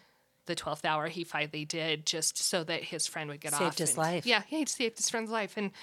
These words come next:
Speaker 1: so I just, I find that case i-, insanely interesting and, um, tragic because, um, three boys that shouldn't have been in jail were in jail for way too long. And hopefully they're doing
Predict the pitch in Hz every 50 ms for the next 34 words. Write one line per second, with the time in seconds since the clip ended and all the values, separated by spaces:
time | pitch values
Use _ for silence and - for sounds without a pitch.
0 | - - - - - - - - - - - - - 269 247 240 226 - 240 214
1 | 214 226 226 262 247 - - - - 220 214 208 208 - - 214 202 208 208 202
2 | 190 185 - - 190 185 175 - - - - - - _ - - _ _ - -
3 | - - 214 196 185 180 - 220 202 220 220 190 - 165 185 - - 190 - -
4 | 196 185 190 180 175 190 190 180 - - - - - - - - 220 208 196 190
5 | 185 180 180 175 - - 202 185 170 160 156 156 165 180 - - - _ _ _
6 | _ - - 254 247 226 202 208 208 214 - - - - 240 208 - - 226 190
7 | 185 185 180 175 - - - - 208 202 175 160 165 165 - - - 233 214 175
8 | 202 190 196 190 196 196 185 - 190 175 - - - 214 208 202 185 180 180 170
9 | 170 175 165 170 165 165 165 170 165 165 165 - 170 160 160 160 - - 170 160
10 | 165 170 180 175 175 175 - - 196 175 165 165 165 160 165 170 165 165 - -
11 | - - - - - - - 208 190 170 165 170 160 - 196 170 - 185 175 165
12 | 165 160 156 139 143 147 147